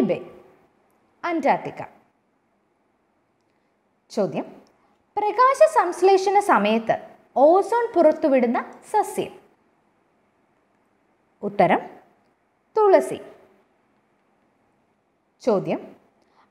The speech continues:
അന്തരീക്ഷത്തിലെ ഏറ്റവും താഴ്ന്ന ഊഷ്മാവ് അനുഭവപ്പെടുന്ന മണ്ഡലം. ഉത്തരം mesosphere.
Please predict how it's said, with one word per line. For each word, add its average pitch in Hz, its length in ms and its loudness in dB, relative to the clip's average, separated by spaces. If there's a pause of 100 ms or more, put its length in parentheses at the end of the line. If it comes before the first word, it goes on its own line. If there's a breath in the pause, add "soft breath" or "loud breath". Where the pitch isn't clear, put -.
(100)
അന്തരീക്ഷത്തിലെ 453 920 4 (400)
ഏറ്റവും 508 460 6 (100)
താഴ്ന്ന 277 340 6 (160)
ഊഷ്മാവ് 196 460 -2 (380)
അനുഭവപ്പെടുന്ന 320 800 2 (280)
മണ്ഡലം. 180 460 -2 (2500)
ഉത്തരം 196 360 -2 (1000)
mesosphere. 233 720 0